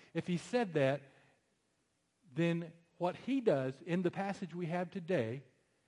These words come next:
is something that we should imitate. I hope that makes sense to you. Now, we are, of course,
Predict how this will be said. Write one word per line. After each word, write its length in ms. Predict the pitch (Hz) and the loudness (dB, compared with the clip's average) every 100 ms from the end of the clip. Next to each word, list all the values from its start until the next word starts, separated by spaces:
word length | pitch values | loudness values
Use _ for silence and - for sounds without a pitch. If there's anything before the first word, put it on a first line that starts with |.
| _ - | _ -10
is 140 | 151 | -10
something 420 | - 185 - 147 | -6 -8 -6 -4
that 180 | 139 139 | -4 -4
we 140 | 151 | -6
should 180 | 147 139 | -6 -8
imitate. 520 | 147 127 - 110 98 - _ - | -8 -10 -8 -10 -12 -18 _ -8
I 60 | |
hope 220 | 139 165 | -6 -6
that 160 | 156 151 | -6 -8
makes 200 | 131 135 | -8 -8
sense 180 | - 151 - | -8 -8 -8
to 60 | 147 | -6
you. 180 | 113 101 - _ _ _ - _ 170 | -6 -8 -16 _ _ _ -20 _ -4
Now, 300 | 190 151 92 - _ _ _ _ _ _ _ _ | 0 0 -4 -14 _ _ _ _ _ _ _ _
we 180 | 151 208 | -6 -4
are, 220 | 180 175 | -2 -2
of 120 | 160 | -2
course, 360 | 156 202 180 139 | -2 0 0 -2